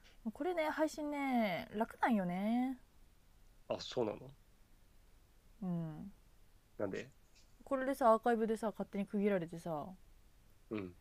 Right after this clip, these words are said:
Speaker 1: それをアンカーの方にさ、バーンって載せるだけでさ。
Speaker 2: で、これまでも、あ、録音合わせたりとかってこと？
Speaker 1: そうそうそうそう。
Speaker 2: は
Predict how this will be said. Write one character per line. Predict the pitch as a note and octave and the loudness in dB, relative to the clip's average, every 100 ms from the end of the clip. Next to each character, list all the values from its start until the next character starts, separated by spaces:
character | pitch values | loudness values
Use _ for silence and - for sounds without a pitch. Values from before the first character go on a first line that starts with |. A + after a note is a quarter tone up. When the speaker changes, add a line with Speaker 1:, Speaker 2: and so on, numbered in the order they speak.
| - - - - | -20 -20 -20 -12
Speaker 1:
そ | - | -2
れ | G3+ | 2
を | G3+ | 2
ア | |
ン | G3+ | 2
カ | G3 | 0
ー | |
の | F#3 | 0
方 | F#3+ E3+ | -4 -6
に | E3 | -6
さ、 | E3 D3+ | -6 -4
バ | F3 | -2
ー | E3+ | -2
ン | E3 | -4
っ | |
て | - | -8
載 | E3+ | -10
せ | F3+ | -8
る | E3+ | -8
だ | D#3+ | -8
け | |
で | D3+ | -10
さ。 | - D3 G3+ - - - - - - - - - | -12 -14 -14 -20 -20 -20 -20 -20 -20 -20 -18 -14
Speaker 2:
で、 | |
こ | - C#3 | 0 4
れ | C3+ | 6
ま | C3 | 4
で | G#2+ | 2
も、 | F#2+ F#2 - | -2 -4 4
あ、 | A#2 G#2+ | 6 8
録 | A2+ A2 D#3 | 6 4 4
音 | C3+ | 8
合 | B2 | 8
わ | B2+ | 8
せ | A2+ | 4
た | - | -2
り | F#2 | -4
と | F#2 | -4
か | F#2 | -6
っ | |
て | - | -8
こ | |
と？ | - | -10
Speaker 1:
そ | - F#3+ | -4 -2
う | |
そ | F#3 | -2
う | E3+ | -6
そ | - | -6
う | E3 | -8
そ | - E3 - - - - - - - - - - - - - - - - - - - - G#2 | -8 -12 -14 -20 -20 -20 -20 -20 -20 -20 -20 -20 -20 -20 -20 -20 -20 -20 -20 -20 -20 -16 -10
う。 | |
Speaker 2:
は | F#2 | -10